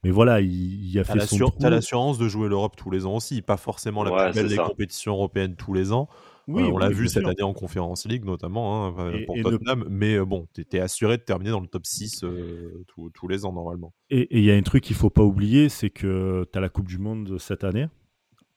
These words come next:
Speaker 1: en fin d'année, certes, mais que peut-être qu'il a pas envie de tout changer, euh... Euh, d'être dans un, peut-être un niveau inférieur que Tottenham aussi,
Speaker 2: Ouais, mais bon, maintenant que
Speaker 1: peut-être,
Speaker 2: Dé-,
Speaker 1: tu vois.
Speaker 2: maintenant que Deschamps fait ses vœux de nouvelle année avec un fanion de l'O G C Nice derrière,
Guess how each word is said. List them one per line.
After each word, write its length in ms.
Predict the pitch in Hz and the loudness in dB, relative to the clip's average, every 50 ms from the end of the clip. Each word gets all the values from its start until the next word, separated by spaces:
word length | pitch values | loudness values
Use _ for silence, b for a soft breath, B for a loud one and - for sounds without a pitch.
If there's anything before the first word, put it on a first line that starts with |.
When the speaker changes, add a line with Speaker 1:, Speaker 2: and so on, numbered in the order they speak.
| _ _ - | _ _ -4
Speaker 1:
en 140 | 92 82 | -4 -2
fin 220 | 82 90 - 98 92 | 0 0 0 0 0
d'année, 360 | 90 95 95 92 110 131 120 | 0 0 2 2 2 0 0
certes, 460 | - - - 127 139 - - - - 98 | -2 -2 0 0 0 0 -2 -8 -14 -8
mais 200 | 87 90 90 85 | -4 -4 -4 -4
que 160 | - - 95 | -2 -2 -2
peut-être 280 | 87 - - 104 104 | -2 0 0 -2 -2
qu'il 140 | - - 98 | 0 -2 -2
a 60 | 87 | 0
pas 140 | - - 101 | 2 2 2
envie 280 | 98 101 101 101 123 120 | 2 2 0 -2 -2 -2
de 80 | 101 | -2
tout 180 | 90 - - 104 | -2 -4 -4 -6
changer, 720 | 90 - - 104 98 98 90 90 110 113 123 127 127 123 | -4 -2 0 0 2 2 2 2 2 2 4 4 2 0
euh... 180 | 113 98 92 80 - b b b b b b b b b b - | 0 -2 -4 -6 -8 b b b b b b b b b b -6
Euh, 600 | 92 90 90 87 90 90 90 90 90 87 90 90 | -2 -2 0 0 0 0 0 0 0 0 0 -2
d'être 420 | 87 85 104 104 101 - - - 107 | 0 0 0 0 0 -2 -4 -6 -4
dans 320 | 95 95 92 92 85 98 | -2 0 0 0 0 0
un, 320 | 95 95 95 95 95 92 90 | 2 2 2 2 2 0 0
peut-être 360 | - _ - - - - - | -2 _ -2 -2 -2 -2 -2
un 20 | |
niveau 300 | 95 98 101 92 92 104 98 | -2 -2 -2 0 0 0 -2
inférieur 640 | 98 82 - - 113 85 101 107 117 120 113 - 107 - | -2 -2 -4 -4 -4 -2 0 2 2 2 0 -2 -6 -10
que 240 | _ - 104 95 92 | _ -2 0 0 0
Tottenham 500 | - - 107 - - 101 95 113 123 135 | 2 0 0 2 2 2 2 2 2 0
aussi, 240 | 131 120 - - 135 | 0 -4 -4 -4 -4
Speaker 2:
Ouais, 40 | 139 - | -4 -4
mais 120 | 95 - | -4 -6
bon, 100 | 71 87 | -8 -2
maintenant 300 | 95 104 117 127 135 131 | 0 0 2 4 2 2
que 80 | 135 - | 2 2
Speaker 1:
peut-être, 20 | |
Speaker 2:
Dé-, 120 | 123 139 | 0 0
Speaker 1:
tu 60 | - - | 0 0
vois. 80 | 110 110 | 0 0
Speaker 2:
maintenant 200 | 127 143 151 131 | 2 2 0 0
que 60 | 101 | 0
Deschamps 320 | 113 120 113 - 143 139 | 0 0 0 0 -2 -4
fait 160 | 131 - 117 | -2 -4 -4
ses 120 | - - 113 | -2 -2 -2
vœux 160 | 98 107 120 | 0 0 -2
de 60 | 113 | 0
nouvelle 260 | 107 110 107 107 107 | 0 0 0 2 2
année 140 | 104 104 113 | 2 0 0
avec 160 | 120 117 - | -2 -4 -4
un 80 | 98 98 | -6 -8
fanion 320 | - - 104 104 104 104 | -4 -4 -4 -2 -2 -2
de 60 | 107 104 | -2 -2
l'O 80 | 101 | -2
G 100 | 95 104 | -2 -4
C 160 | 98 - 104 | -4 -4 -6
Nice 180 | 98 98 95 92 92 | -6 -4 -6 -4 -2
derrière, 340 | 98 95 95 98 98 92 | -2 -2 0 0 -2 -2